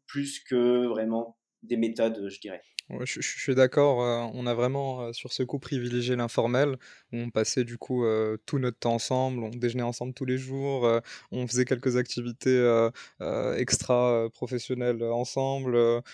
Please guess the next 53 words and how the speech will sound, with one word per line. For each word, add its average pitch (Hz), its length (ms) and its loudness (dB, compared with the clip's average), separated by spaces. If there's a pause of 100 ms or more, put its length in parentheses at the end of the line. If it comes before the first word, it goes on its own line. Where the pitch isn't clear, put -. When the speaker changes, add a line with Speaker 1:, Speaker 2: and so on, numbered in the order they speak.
(140)
Speaker 2:
on, 123 80 -6
on, 120 300 -4
on 123 140 -2
a 120 40 6
beaucoup 127 300 0
voyagé 131 300 6
ensemble 131 360 0
très - 160 0
rapidement 123 460 0
du 123 160 -6
coup 131 140 -6
pour, 120 280 0
euh, 120 80 4
les 120 140 0
différents, 120 480 -2
en 120 80 -6
allant 120 180 -2
dans 120 140 -2
les 117 180 -8
usines, 127 480 -4
euh, 117 160 0
dans 117 140 -4
les 120 100 -2
salons, 127 300 -2
et 120 80 -6
cetera. 123 420 2 (380)
Donc, 120 240 -4
euh, 120 360 6
tout - 140 -6
ce - 140 0
temps-là 131 380 6
nous 127 180 0
a 117 80 4
permis, 123 320 0
on 127 80 -4
va 117 100 2
dire, 120 220 0
de 113 340 0 (240)
un 131 80 2
peu 165 140 2
se - 100 -2
challenger, 139 720 6
d'un 127 120 2
peu 139 280 4
voir 131 320 4
comment 131 240 -2
l'autre 135 240 0
interagissait, 127 560 2
autant 135 240 0
sur 123 180 -4
la 117 80 2
partie, - 400 -6
euh, 120 80 0